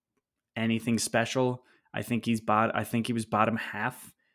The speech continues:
of the S E C in, in a year when the S E C is very bad at quarterback. I think that it's probably better for them in a lost season to move on from a quarterback that they know isn't the answer. So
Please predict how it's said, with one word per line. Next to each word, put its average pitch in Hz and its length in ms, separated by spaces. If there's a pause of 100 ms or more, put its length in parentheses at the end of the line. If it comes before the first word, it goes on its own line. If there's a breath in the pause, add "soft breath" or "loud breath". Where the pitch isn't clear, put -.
(120)
of 110 140
the 113 160
S 110 180
E 110 80
C 117 360
in, 117 280
in 110 180
a 113 60
year 113 280
when 113 160
the 113 120
S 113 180
E - 20
C 117 220
is 107 120
very 110 220
bad 107 320
at 107 140
quarterback. 120 640 (640)
I 110 120
think 117 380
that 117 380
it's 113 140
probably 120 600
better 113 340
for 113 180
them 113 500 (560 soft breath)
in 117 120
a 113 140
lost 113 380
season 117 340
to 107 80
move 110 320
on 110 240
from 110 160
a 110 80
quarterback 110 560
that - 140
they 113 100
know 110 360
isn't 113 340
the 110 160
answer. 131 300
So 113 440